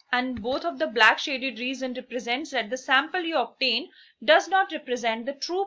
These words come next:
population value. So the pop-, the sample mean should fall into this area, that is the white shaded area. Okay, so this is the area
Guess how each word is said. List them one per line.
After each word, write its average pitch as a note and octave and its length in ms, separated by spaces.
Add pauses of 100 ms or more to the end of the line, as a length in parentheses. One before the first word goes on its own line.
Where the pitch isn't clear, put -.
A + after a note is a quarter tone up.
population G#3 720
value. E3+ 340 (300)
So - 180 (220)
the G#4 160
pop-, B3+ 240 (220)
the B3 100
sample C4 480 (580)
mean E4+ 420
should F#4 260
fall D4 520
into B3 320
this C4 380 (100)
area, A#3 320
that G3+ 240
is G#4 240 (280)
the A#3 140
white A3 380
shaded G#3+ 520 (340)
area. G3 400 (300)
Okay, A#3 260 (500)
so G4+ 460
this A3+ 300
is C#4+ 140
the - 180
area G#3+ 340